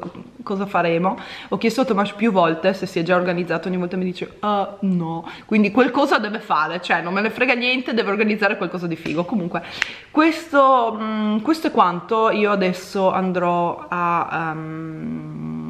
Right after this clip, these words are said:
a prepararmi perché vado a filmare, appunto, oltre questo video ne filmerò un altro oggi e, e basta, questo è quanto e aspetto che Tomas torni a casa, se riesco e non finisco tardi con il filming. Vado anche intanto a fare la spesa perché abbiamo di nuovo il frigo vuoto, ahimè,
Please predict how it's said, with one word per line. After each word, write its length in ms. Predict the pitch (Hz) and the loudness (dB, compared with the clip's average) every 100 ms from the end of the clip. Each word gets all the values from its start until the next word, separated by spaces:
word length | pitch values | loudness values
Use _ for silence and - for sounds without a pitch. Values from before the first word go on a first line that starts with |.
| - | -8
a 40 | - | -6
prepararmi 600 | 175 190 220 233 247 254 | 0 4 4 4 0 -6
perché 200 | 196 165 | -8 -10
vado 180 | 160 156 | -8 -10
a 40 | |
filmare, 520 | - 175 175 160 190 | -6 -2 0 0 -2
appunto, 360 | 190 190 156 156 | -2 -6 -10 -10
oltre 180 | 156 - | -12 -12
questo 280 | 170 - | -14 -10
video 220 | 165 160 156 | -6 -6 -6
ne 80 | |
filmerò 340 | 160 170 165 160 | -8 -10 -10 -10
un 100 | 165 | -8
altro 320 | 165 170 196 | -8 0 4
oggi 420 | 240 214 262 254 - - - | 4 4 0 -2 -6 -16 -14
e, 840 | - 190 190 190 190 180 180 185 180 | 0 4 6 6 6 4 2 -2 0
e 120 | 262 202 | 0 2
basta, 380 | 156 - 233 220 | 0 -2 -6 -4
questo 240 | 185 233 | -6 -6
è 20 | |
quanto 300 | - 156 160 | -4 -6 -2
e 100 | 185 | -2
aspetto 400 | 180 - 165 - | -2 -4 -8 -8
che 80 | 175 | -10
Tomas 300 | 170 165 160 | -8 -8 -8
torni 260 | - 160 160 | -8 -8 -4
a 40 | |
casa, 420 | 196 196 185 185 - - | 0 2 2 0 -2 -14
se 180 | - 254 | 0 2
riesco 640 | 214 196 - - 202 196 | 4 2 -2 0 4 6
e 100 | 185 | 4
non 120 | 185 | 0
finisco 400 | 180 185 175 - | 0 -2 -2 -4
tardi 400 | - 170 165 170 | 0 0 0 -2
con 200 | 175 165 | -4 -4
il 120 | 160 156 | -6 -2
filming. 440 | 240 220 220 214 | 0 2 0 0
Vado 180 | 170 160 | -2 0
anche 320 | 156 165 175 | 0 0 -4
intanto 400 | 170 170 165 160 | -2 -4 -6 -8
a 40 | |
fare 200 | - 160 | -8 -8
la 80 | 160 | -8
spesa 340 | - 156 160 170 | -8 -6 -6 -6
perché 280 | 170 185 | -4 -4
abbiamo 320 | - 180 180 202 | -2 0 2 2
di 100 | 190 | 4
nuovo 220 | 190 220 | 4 4
il 60 | |
frigo 280 | 233 180 185 | 2 2 2
vuoto, 320 | 175 160 160 | 4 2 4
ahimè, 540 | 165 170 160 254 - | 2 4 2 2 -4